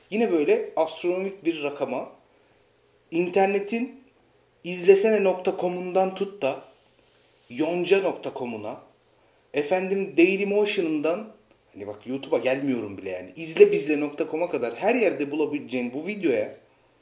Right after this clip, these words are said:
ben sahip oldum diyebilmek için birileri yine saçma sapan paralar ödemiş.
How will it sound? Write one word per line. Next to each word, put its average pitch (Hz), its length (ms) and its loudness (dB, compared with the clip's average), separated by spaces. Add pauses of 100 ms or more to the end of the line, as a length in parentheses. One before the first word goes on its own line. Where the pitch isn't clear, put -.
(340)
ben 175 120 0
sahip 180 460 0
oldum 131 340 -4
diyebilmek 160 460 -6
için - 320 -14 (540)
birileri 160 500 -4 (460)
yine 180 380 -2 (300)
saçma 156 320 -10
sapan 135 320 -8
paralar 107 280 -6
ödemiş. 90 540 -14